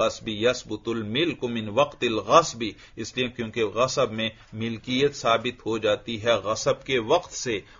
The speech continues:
"व फिल वदीअती यसीरु गासिबन बिज़्ज़बही", और वदीअत यानी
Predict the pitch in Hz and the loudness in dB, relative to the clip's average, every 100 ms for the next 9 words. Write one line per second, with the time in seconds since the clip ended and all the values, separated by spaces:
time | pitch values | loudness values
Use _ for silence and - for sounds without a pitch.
0 | - 107 - 131 110 110 107 127 107 107 | -8 -6 -4 -4 0 0 0 0 2 2
1 | 135 135 117 - 135 139 127 104 107 120 | 0 -2 0 0 -4 -2 0 0 4 4
2 | 127 - 117 156 180 117 127 95 120 190 | 4 -2 0 0 0 -2 -6 0 4 4
3 | 175 - 156 120 - - - 139 165 131 | 4 0 -2 -2 -10 -16 6 8 10 6
4 | 120 139 170 208 147 131 | 4 4 6 4 2 -2